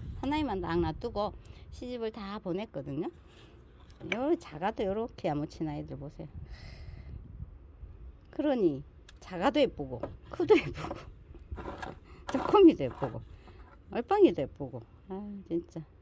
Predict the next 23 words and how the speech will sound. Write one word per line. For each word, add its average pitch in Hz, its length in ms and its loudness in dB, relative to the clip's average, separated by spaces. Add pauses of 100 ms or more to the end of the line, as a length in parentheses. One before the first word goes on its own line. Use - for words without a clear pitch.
(300)
핑크 - 320 -8
마운틴 131 520 -6 (420)
오늘 214 260 -4
좀 214 200 -2
많이 202 300 0
줄였습니다. 143 680 -2 (100)
올 165 120 -6
때보다는 190 600 -2 (240)
하엽이 320 360 4
확실히 285 500 -2
노지니까 202 840 0 (360)
하엽이 370 240 4
많이 214 280 6
생겨가지고 165 600 4
건조하다 175 520 2
보니 160 320 2
얼굴을 175 300 -4
좀 220 180 -8
많이 269 800 -4
줄였어요. - 600 -6 (140)
많이 160 220 -6
줄이고 202 360 -8
있는 143 300 -4